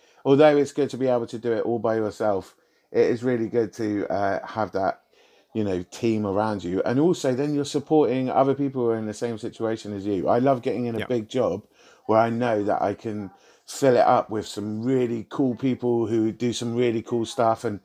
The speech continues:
Speaker 1: make sure they're fed as well as me, you know. I think that's an integral part of sharing the wealth. Robin Hood. Call me Robin Hood.
Speaker 2: Do you guys just wanna sort of tell us how covid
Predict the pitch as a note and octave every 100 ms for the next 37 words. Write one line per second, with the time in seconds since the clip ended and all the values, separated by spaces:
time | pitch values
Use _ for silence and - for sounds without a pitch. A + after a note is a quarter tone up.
0 | _ - _ A#2+ B2 - B2 A2+ C3 B2
1 | - G#2+ F#2+ F#2+ F#2 A2 G2+ F#2+ A2+ F#2+
2 | G2 G2 G2+ A2+ D3 C#3+ B2+ A#2 A2+ G#2
3 | F#2 C3 G#2+ G#2 - G#2+ G2 - - _
4 | - F3 D#3 C3+ B2+ A2+ F#2 - - F3
5 | D#3 C3 G#2+ - _ _ - A3+ G#3 E3
6 | B2+ A#2+ A2+ F#2 - _ _ _ _ _
7 | D#3 F3 F3 D#3 D3 D#3 C#3+ - B2+ B2
8 | _ _ _ - - C#3+ C3 - - B2
9 | A2+ - C3 A#2+ G#2+ G#2